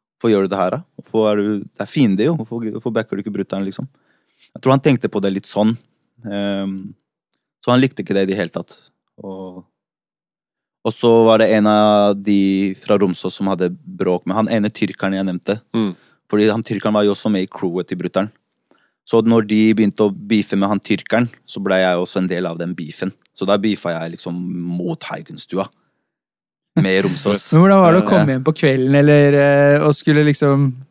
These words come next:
Speaker 3: dere ha-, dere sov ikke på samme rom, håper jeg?
Speaker 1: Nei,
Speaker 3: Eller?
Speaker 1: på den tida der så hadde vi eget rom på Romsås, nei, på Haugenstua.
Speaker 3: Ja.
Speaker 1: Men, eh, det var bare kaldt. Det er superkaldt, det, liksom.
Speaker 3: Men for, eh, foreldra deres og sånn, eh,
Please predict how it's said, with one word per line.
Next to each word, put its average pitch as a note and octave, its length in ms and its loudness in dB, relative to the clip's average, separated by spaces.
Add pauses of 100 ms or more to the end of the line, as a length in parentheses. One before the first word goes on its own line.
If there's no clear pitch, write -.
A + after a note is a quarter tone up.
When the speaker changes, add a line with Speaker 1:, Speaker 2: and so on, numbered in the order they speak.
(440)
Speaker 3:
dere D3 240 4
ha-, D3+ 220 4
dere D3+ 320 6
sov D#3 320 4
ikke E3 160 2
på G3 80 4
samme D3+ 340 4
rom, C#3 220 6
håper F#3 240 4
jeg? A3 140 4 (260)
Speaker 1:
Nei, C#3 220 6
Speaker 3:
Eller? - 100 2
Speaker 1:
på D#3 100 2
den D3 160 6
tida C#3 160 6
der C3+ 140 6
så D3 80 6
hadde A#2+ 160 8
vi A#2 80 8
eget G2+ 240 2
rom F#2 160 0
på G2+ 100 -2
Romsås, F2+ 300 -4
nei, G#2+ 100 2
på G#2 80 2
Haugenstua. F2+ 300 0 (320)
Speaker 3:
Ja. C3 160 2 (160)
Speaker 1:
Men, G#2+ 240 2
eh, G#2+ 240 4
det G2+ 100 0
var G2+ 160 4
bare - 140 0
kaldt. - 380 -2 (520)
Det - 60 -4
er - 80 -6
superkaldt, C#3 480 -2
det, D#3 80 -2
liksom. D3+ 240 -6
Speaker 3:
Men E3 180 0
for, F#3+ 160 2
eh, D#3+ 480 4
foreldra C#3+ 480 0
deres C#3+ 320 0
og C#3+ 60 -2
sånn, D3+ 240 2
eh, C#3+ 240 4